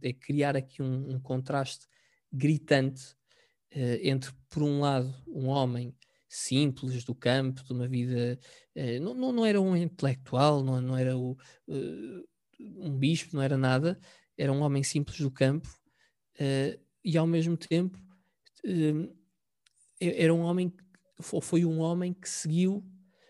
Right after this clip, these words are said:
ehm, até às últimas consequências, eh, as suas convicções e as, e foi coerente com, consigo próprio,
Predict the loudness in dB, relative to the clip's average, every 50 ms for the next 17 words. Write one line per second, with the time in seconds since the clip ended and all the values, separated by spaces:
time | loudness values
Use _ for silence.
0 | _ _ _ _ -4 -2 0 0 0 0 0 -2 -4 -6 -6 -10 -12 -18 _ _
1 | _ _ _ -2 -2 0 4 4 4 6 6 4 2 0 -2 0 -2 -2 -2 0
2 | -2 -2 -2 -4 -2 -2 0 0 0 0 -2 -4 -6 -6 -6 -10 -18 -20 -20 _
3 | _ _ _ _ _ _ -6 -4 -4 -2 -2 -2 -2 0 -2 -2 -2 0 0 0
4 | 0 0 -2 -2 -2 2 2 4 4 4 2 0 0 -2 -2 -2 -4 -6 -8 -6
5 | -6 -6 -4 0 0 0 2 4 4 4 4 4 4 0 -2 -6 -8 -6 -6 -6
6 | -4 -4 -4 -4 -2 0 0 -2 4 4 4 4 4 2 -2 -4 -6 -8 -8